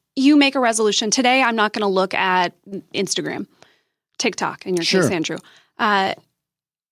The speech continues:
Speaker 1: will you do it? Will you stick to it? Or will you find yourself, like, accidentally opening it, going to it?
Speaker 2: See, that's tough 'cause I use TikTok as a search engine.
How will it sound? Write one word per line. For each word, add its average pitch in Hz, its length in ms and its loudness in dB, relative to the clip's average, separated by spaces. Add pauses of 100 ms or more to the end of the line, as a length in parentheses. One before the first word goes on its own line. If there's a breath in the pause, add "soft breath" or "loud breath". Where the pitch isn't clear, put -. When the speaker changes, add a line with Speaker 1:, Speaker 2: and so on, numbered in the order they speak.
(320)
Speaker 1:
will 311 240 4
you 302 160 6
do 220 220 0
it? - 160 -6
Will 254 140 4
you 294 160 8
stick 294 280 0
to 269 200 2
it? 370 220 4
Or 262 200 4
will 247 160 2
you 262 140 4
find 247 300 0
yourself, 226 420 0
like, 214 220 -2
accidentally 185 760 -4
opening 190 380 -6
it, 180 440 -4
going 185 340 -4
to 180 240 -6
it? 170 360 -6 (220)
Speaker 2:
See, - 160 -10
that's 180 200 -6
tough 202 180 -2
'cause 170 140 -4
I 170 60 -6
use 180 160 -4
TikTok 156 400 -4
as 117 80 -6
a 107 60 -8
search 165 360 -2
engine. 98 480 -6